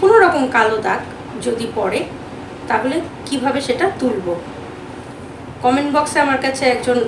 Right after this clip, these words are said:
বলেছেন যে পক্সের দাগ তোলা। তো পক্সের দাগ, উম, বিশেষ করে ওরকমভাবে কিছু আমি বলছি না, এটাও করে দেখতে পারেন যে দাগটা আশা করি উঠে যাবে। যে কোনো দাগই এই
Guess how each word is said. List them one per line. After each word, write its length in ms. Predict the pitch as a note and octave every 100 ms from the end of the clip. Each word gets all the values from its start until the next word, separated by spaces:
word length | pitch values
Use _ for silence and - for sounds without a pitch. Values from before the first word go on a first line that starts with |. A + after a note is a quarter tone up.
| A#3+
বলেছেন 420 | B3 A#3 A3+ A#3+ F4 - - - - - F#3+
যে 260 | G#3+ G#3+ F#3+ F#3 - - - B3
পক্সের 380 | A#3+ - D4 C4+
দাগ 140 | A#3 - -
তোলা। 200 | F3+ F3+ - - - - - - -
তো 280 | A#3+ A#3+ A3+ - -
পক্সের 580 | B3 B3 - D#4+ - D4+
দাগ, 200 | D4+ D4+ - C4 B3 A#3+
উম, 240 | C4 C4 B3+
বিশেষ 640 | C4 - D#4+ D4+ - -
করে 400 | D#4+ D#4 D4 C#4+ B3+
ওরকমভাবে 600 | C#4 C#4+ D4+ D4 D4+ D4+
কিছু 280 | C#4+ -
আমি 180 | D4+ D4 A#3
বলছি 340 | A#3 A#3 B3+
না, 140 | B3+ D#4 - - - - - -
এটাও 280 | A#3 G3+ D#4
করে 240 | C4 C4+
দেখতে 340 | B3+ A#3+ - C#4
পারেন 380 | C4+ C#4+ F#4
যে 260 | - A3+ G#3+ - - A#3
দাগটা 380 | B3 A#3+ - D4+ D4+ - - -
আশা 240 | - - F4
করি 240 | E4+ E4+
উঠে 240 | D4+ B3+ G3+
যাবে। 240 | - - - - - -
যে 100 | C4
কোনো 260 | C4 E4 F#4
দাগই 360 | B3+ A3+ D#4 A4+ - - - - - - - -
এই 120 | -